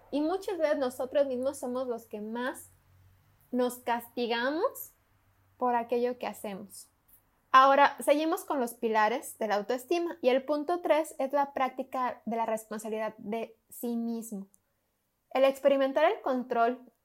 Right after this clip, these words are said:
de uno mismo nos lleva a una, una sensación de felicidad. Con ello nos hacemos responsables de lo que estamos haciendo, de nuestras metas personales y por lo mismo asumir la responsabilidad de nuestra propia vida y de nuestro bienestar.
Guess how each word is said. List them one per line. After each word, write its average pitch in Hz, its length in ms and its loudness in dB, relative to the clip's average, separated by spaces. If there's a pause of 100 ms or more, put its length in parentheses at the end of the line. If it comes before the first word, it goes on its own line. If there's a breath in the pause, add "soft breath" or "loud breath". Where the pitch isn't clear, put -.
(100)
de 233 140 0
uno 247 200 0
mismo 269 280 -4
nos 240 220 -2
lleva 240 200 0
a - 20 0
una, 240 240 -4
una 240 200 -4
sensación 220 640 -6
de 254 280 0 (240)
felicidad. 220 680 -4 (640)
Con 269 180 4
ello 302 180 2
nos 320 180 -2
hacemos 247 360 -4
responsables 226 600 -4
de 233 80 -4
lo 190 160 -6
que 214 80 -10
estamos 254 400 -6
haciendo, 247 580 -2 (520)
de 240 100 0
nuestras 240 400 -2
metas 285 400 -4
personales 247 640 -2
y 359 60 -4
por 214 160 -6
lo 220 60 -2
mismo 247 200 -4
asumir 269 520 -6 (240)
la 233 80 -2
responsabilidad 233 760 -4
de 277 80 -2
nuestra 226 340 -8
propia 226 360 -4
vida 240 320 -4
y 240 80 -4
de 226 80 -6
nuestro 208 340 -10
bienestar. 214 500 -4